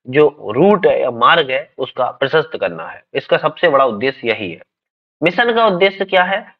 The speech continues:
तो चंद्रमा के दक्षिणी ध्रुव का पता लगाना। किसका? दक्षिणी ध्रुव का, साउथ पोल का पता लगाना और पर्यावरण की जो स्थितियां हैं, उसका अध्ययन करना। साथ में पीने के पानी और रॉकेट ईंधन के लिए बर्फ की कटाई करना,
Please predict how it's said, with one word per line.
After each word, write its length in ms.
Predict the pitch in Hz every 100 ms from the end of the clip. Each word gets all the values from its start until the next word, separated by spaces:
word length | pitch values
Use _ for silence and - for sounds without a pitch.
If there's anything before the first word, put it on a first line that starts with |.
| -
तो 60 |
चंद्रमा 400 | 156 165 160 180
के 160 | 185 185
दक्षिणी 380 | 139 131 - 151
ध्रुव 200 | 135 139
का 140 | 131
पता 220 | 110 110
लगाना। 440 | 127 135 139 165 185 -
किसका? 320 | 131 185 165
दक्षिणी 420 | 131 139 - 165
ध्रुव 200 | 117 92
का, 60 | -
साउथ 300 | - 131 156 -
पोल 180 | 131 135
का 100 | 127
पता 240 | 120 117
लगाना 420 | 143 127 123 151 185 -
और 140 | 123 -
पर्यावरण 460 | 147 180 208 214 208
की 80 |
जो 160 | 196 156
स्थितियां 480 | 147 151 196 196 151
हैं, 140 | 113 _ _ -
उसका 280 | 151 - 147
अध्ययन 520 | - 151 156 190 170
करना। 260 | 98 87 82 _ _ _ _ -
साथ 180 | 202 160
में 180 | 110 87 _
पीने 280 | 160 175 196
के 180 | 185 165
पानी 640 | 170 123 120 143 165 165
और 220 | 123 131 127
रॉकेट 460 | 123 127 202 -
ईंधन 280 | 135 135 165
के 120 | 131
लिए 260 | 113 95 - _ 123
बर्फ 440 | 117 143 180 180 -
की 80 |
कटाई 380 | 147 135 117 120
करना, 460 | 120 143 117 113